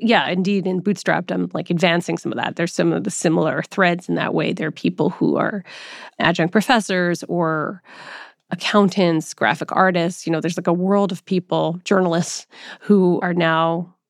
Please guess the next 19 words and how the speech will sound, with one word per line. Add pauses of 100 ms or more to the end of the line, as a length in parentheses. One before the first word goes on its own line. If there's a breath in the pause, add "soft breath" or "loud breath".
(140)
living (160)
job
to
job (440)
highly
contingent, (680 loud breath)
fighting
to
be
in
unions,
fighting
for
healthcare,
adequate
healthcare, (600 loud breath)
have
no
s-,